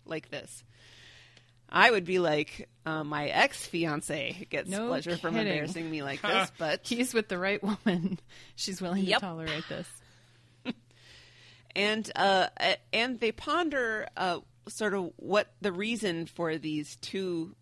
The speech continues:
Speaker 1: um, separate proposals. Like, he, he felt that too much time had elapsed from the first propo-, proposal, so he needed to do it again. And they wonder, is he gonna continue doing this? And so then the third proposal should be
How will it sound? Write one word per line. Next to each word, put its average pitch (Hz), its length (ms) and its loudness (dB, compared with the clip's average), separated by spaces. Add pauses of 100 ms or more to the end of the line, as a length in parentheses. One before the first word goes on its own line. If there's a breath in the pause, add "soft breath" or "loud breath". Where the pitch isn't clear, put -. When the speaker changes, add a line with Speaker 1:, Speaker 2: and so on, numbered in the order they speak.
(120)
Speaker 1:
um, 151 340 -8 (280)
separate - 540 -2
proposals. 156 720 -4 (120)
Like, 156 220 -6
he, 165 200 -8 (120)
he 180 180 -6
felt 185 320 2
that 170 160 -2
too 196 100 -6
much 175 240 -4
time 165 320 -4
had 165 220 -4
elapsed 156 640 -2
from 180 220 -4
the 165 100 -6
first 170 260 -2
propo-, 170 480 -6
proposal, 180 420 -4
so 165 140 -8
he 156 100 -2
needed 160 260 -4
to 143 60 -14
do 156 160 -4
it 151 80 -6
again. 156 420 -4 (340 loud breath)
And 180 160 -2
they 175 100 2
wonder, 175 320 0
is 160 180 2
he 170 80 -4
gonna 165 240 -2
continue 190 800 -4
doing 262 300 -6
this? 285 240 -8
And 180 220 -2
so 165 180 0
then 160 260 -4
the 151 120 -4
third 294 460 -4
proposal 165 520 -4
should - 260 -10
be 151 320 -4